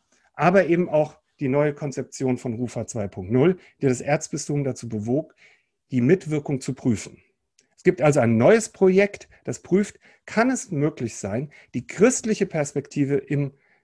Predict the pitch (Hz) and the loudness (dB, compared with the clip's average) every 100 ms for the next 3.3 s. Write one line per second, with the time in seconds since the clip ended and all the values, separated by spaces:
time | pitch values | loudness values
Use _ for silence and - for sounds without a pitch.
0 | _ - 123 123 131 135 127 117 110 - | _ -2 2 4 4 0 -2 -6 -6 -6
1 | 92 123 135 - _ - 127 131 - 208 | -2 0 -2 -4 _ -10 -6 -6 -2 0
2 | 202 170 - 143 139 - 202 143 120 - | 2 0 0 0 2 4 4 2 -2 -4
3 | 127 123 131 | -6 -4 -4